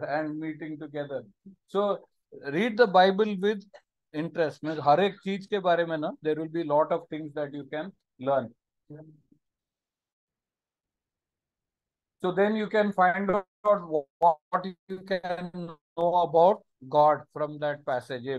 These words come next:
पूरा इसमें से, okay, we saw today, no, that God's love,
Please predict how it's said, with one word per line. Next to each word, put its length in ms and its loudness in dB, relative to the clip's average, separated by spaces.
पूरा 340 2
इसमें 240 -6
से, 220 -10
okay, 220 -10
we 220 -4
saw 360 2
today, 320 -2
no, 180 -8
that 280 4
God's 420 4
love, 460 4